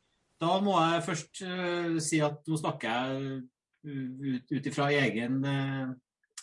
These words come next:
eget ståsted. Eh, for jeg mener jo det at, eh, lokalpolitikerne burde i, ikke ha fullmakt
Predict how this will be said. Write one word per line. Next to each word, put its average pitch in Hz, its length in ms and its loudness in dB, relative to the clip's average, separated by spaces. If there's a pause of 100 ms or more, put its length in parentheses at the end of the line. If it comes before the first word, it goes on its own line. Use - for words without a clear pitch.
(180)
eget 151 200 -2
ståsted. 127 600 -6 (120)
Eh, 131 460 0 (600)
for 151 80 0
jeg 170 120 2
mener 135 240 2
jo 139 40 0
det 139 140 2
at, - 420 -6
eh, 147 120 -2
lokalpolitikerne 139 1040 0
burde 151 500 2
i, 156 600 2
ikke 190 420 -8
ha 147 400 4
fullmakt 165 680 -4